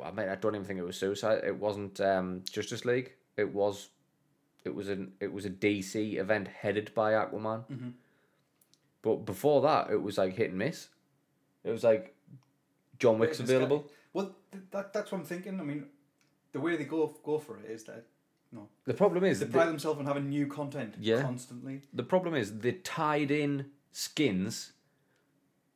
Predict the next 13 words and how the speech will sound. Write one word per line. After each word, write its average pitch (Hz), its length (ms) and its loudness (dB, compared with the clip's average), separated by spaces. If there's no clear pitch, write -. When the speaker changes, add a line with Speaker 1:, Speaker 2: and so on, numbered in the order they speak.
Speaker 1:
thematically 131 880 0
to 117 160 0
a 107 40 -2
season. 117 480 -6
Speaker 2:
And 120 240 -6
that 113 220 -12
Speaker 1:
That 127 300 6
has 120 120 -4
changed 120 360 0
the 117 60 -2
game 117 280 -2
for 127 120 -4
them. 127 220 0